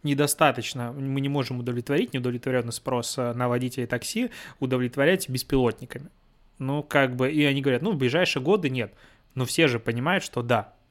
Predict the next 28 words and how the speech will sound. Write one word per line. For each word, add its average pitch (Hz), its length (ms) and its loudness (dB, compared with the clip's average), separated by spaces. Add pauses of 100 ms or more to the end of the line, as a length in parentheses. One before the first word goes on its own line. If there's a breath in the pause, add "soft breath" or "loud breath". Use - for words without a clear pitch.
То 127 100 0
есть 113 140 -2
беспилотное 123 560 0
такси 196 520 -2
должно 131 380 0
оставить 113 540 -4 (160)
людей, 131 560 -2 (260 loud breath)
кот-, - 200 -6
ну, 117 180 -2
таксистов - 600 -4 (100)
без 143 260 2
работы 127 480 -2 (220 loud breath)
и 208 100 0
курьеров. 135 500 2 (100)
По 123 140 0
итогу 233 440 0
их, 139 260 -6
там, 127 180 -6
эти 120 160 -8
роверы 190 380 0
тоже 165 240 -2
должны 120 260 -4
оставить, 156 460 -2
ну, 120 200 -8
с 113 60 -8
большего 131 460 -2
без 127 220 -4
работы. 120 400 -2